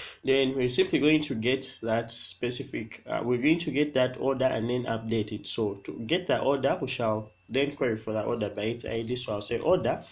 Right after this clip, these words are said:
is going to be equal to session dot query,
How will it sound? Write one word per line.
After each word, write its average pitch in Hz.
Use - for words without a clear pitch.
is 104
going 143
to -
be 120
equal 113
to -
session 180
dot 151
query, 123